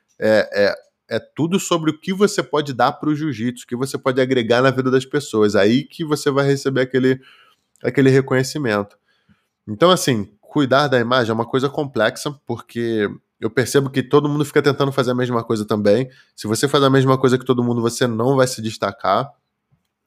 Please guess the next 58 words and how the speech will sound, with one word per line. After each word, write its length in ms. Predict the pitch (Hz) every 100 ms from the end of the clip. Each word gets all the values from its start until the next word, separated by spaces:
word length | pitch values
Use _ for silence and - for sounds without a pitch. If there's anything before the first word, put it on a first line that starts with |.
| -
E 120 | 131
tá 180 | 123 127
aí 180 | 127 135
um 160 | 135
exemplo, 460 | 123 107 120 117 104
né? 220 | 104 104
Eu 460 | 113 120 139 127 110 _ _ _ _
me 140 | 107 110
lembro, 300 | 113 151 -
cara, 160 | 101
quando 160 | 104 107
eu 60 | 110
era 100 | 113
faixa 260 | 113 -
marrom, 480 | 107 101 110 135 120
eu, 300 | 117 127 123 _ _
eu 160 | 117 120
ia 100 | 135
pras 240 | 139 120
viagens, 500 | 107 104 113 135 120
eu 60 | 117
levava 380 | 123 117 117 131
a 40 |
câmerazinha, 680 | 131 135 131 117 110 113 117
eu 40 |
tinha 140 | 117 117
uma 60 |
câmerazinha 500 | 117 123 123 110 123
baratinha 420 | 120 135 165 -
que 80 | 151
eu 60 | 139
comprei 220 | 135 147
no 140 | 156
Walmart 360 | 139 151 139 -
aqui, 300 | 107 139 151 - - - _ _ _ _ _ -
e 160 | 113
eu 180 | 123 151
levava 480 | 151 151 127 135 147
minha 140 | 135
câmera, 320 | 135 139 139 127
filmava 640 | - 143 120 120 143 127
e 40 | 127
postava 460 | 139 120 127 131
no 100 | 127
canal, 440 | - 127 110 98 98
né? 180 | 104
E 40 | 117
eu 100 | 123
me 100 | 127
lembro, 320 | 120 151 151
cara, 200 | 117 104
que 80 | -
tinham 180 | 127 120
caras, 400 | - 117 117 104
assim, 340 | 104 113 107
mais 240 | 104 104
ou 80 | 104
menos 360 | 104 104 95